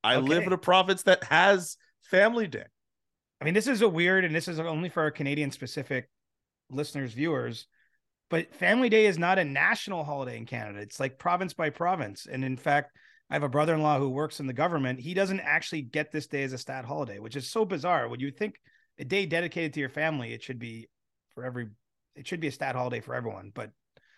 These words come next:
Speaker 2: anyway, I digress. I, I did, I was in Cobourg, though, the last day in a bit, seeing
Speaker 1: Hey.
Speaker 2: my family, spending some time with Cobourg Papa.
Speaker 1: Hey, how's he doing?
Speaker 2: He's doing well. We watched a little bit of the golf yesterday.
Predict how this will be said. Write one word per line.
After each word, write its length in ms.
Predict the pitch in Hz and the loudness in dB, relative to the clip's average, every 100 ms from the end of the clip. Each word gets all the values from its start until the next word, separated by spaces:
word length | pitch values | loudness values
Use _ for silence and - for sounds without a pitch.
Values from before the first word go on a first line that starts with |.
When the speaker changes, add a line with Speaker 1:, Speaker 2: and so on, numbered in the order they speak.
| _ _ - | _ _ -6
Speaker 2:
anyway, 260 | 151 117 | -4 -2
I 120 | - 180 | 0 4
digress. 500 | 185 160 170 135 160 | 4 4 4 2 0
I, 140 | 147 | -2
I 80 | 139 | -4
did, 380 | 131 165 160 151 | -4 -4 -4 -4
I 80 | 139 | -2
was 240 | 147 147 | -2 -2
in 80 | 139 | -4
Cobourg, 420 | 139 127 127 110 - | -4 -2 -4 -6 -8
though, 300 | 117 110 104 _ | -8 -8 -12 _
the 60 | 120 | -12
last 300 | 117 113 - | -12 -14 -12
day 240 | 113 113 | -12 -10
in 80 | 107 | -10
a 40 | |
bit, 240 | 107 113 - _ _ _ _ _ - | -8 -10 -12 _ _ _ _ _ -12
seeing 220 | - 123 | -6 -2
Speaker 1:
Hey. 60 | |
Speaker 2:
my 120 | 120 110 | -2 -2
family, 560 | 113 117 123 123 127 - | -4 -2 -2 -4 -6 -12
spending 280 | - - 147 | -10 -4 -4
some 120 | 139 | -4
time 200 | 139 139 | -2 0
with 100 | 135 | -2
Cobourg 300 | 127 131 127 | -2 -4 -4
Papa. 400 | 127 120 120 120 - _ _ _ _ _ - | -2 -2 -2 -6 -6 _ _ _ _ _ -8
Speaker 1:
Hey, 680 | 92 113 135 110 101 92 87 | 0 4 6 6 4 2 0
how's 200 | 104 127 | 0 -2
he 60 | |
doing? 180 | 160 71 - - - - _ _ | -4 -8 -12 -20 -20 -20 _ _
Speaker 2:
He's 180 | 135 139 | -14 -8
doing 260 | 170 180 | -4 -2
well. 240 | 151 151 160 | 2 2 2
We 80 | 151 | 2
watched 300 | 151 156 156 | -2 -4 -4
a 20 | |
little 180 | 151 151 | -2 0
bit 140 | 147 | 0
of 100 | 143 | -2
the 60 | 127 | -4
golf 440 | 110 139 151 - | -2 0 0 -2
yesterday. 720 | 151 - 156 147 147 147 139 | -6 -6 -4 0 0 0 -4